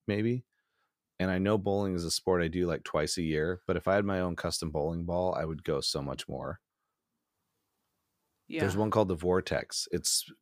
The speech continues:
Speaker 1: it's bluish, pink, and ye-, yellow, and it's gonna be spinning colors and looks, like, electrifying as it spins.
Speaker 2: Yeah.
Speaker 1: Hundred and forty-nine bucks.
Speaker 2: I just want, like, a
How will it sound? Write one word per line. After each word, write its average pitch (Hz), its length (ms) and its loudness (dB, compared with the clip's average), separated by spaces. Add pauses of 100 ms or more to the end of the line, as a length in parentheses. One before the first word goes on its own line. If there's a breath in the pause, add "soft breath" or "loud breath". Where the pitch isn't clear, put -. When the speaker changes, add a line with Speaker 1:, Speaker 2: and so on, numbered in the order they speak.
(280)
Speaker 1:
it's 90 200 0 (300)
bluish, 92 760 2 (240)
pink, 90 440 -4
and 78 220 -2
ye-, - 120 -4 (100)
yellow, 82 400 0
and 85 100 -2
it's - 200 -2
gonna 80 160 -4
be 71 100 -4
spinning 80 420 -2
colors 76 380 -2
and 80 100 -4
looks, 76 180 -6
like, 78 120 -4
electrifying 82 720 -4
as 73 100 -8
it - 100 -12
spins. 71 560 -6
Speaker 2:
Yeah. - 400 -20
Speaker 1:
Hundred 80 220 0
and 80 120 -4
forty-nine 76 460 -2
bucks. - 480 -6 (580 soft breath)
Speaker 2:
I 185 120 -4
just 185 220 -4
want, 180 220 -4
like, 160 320 -4
a 151 400 -4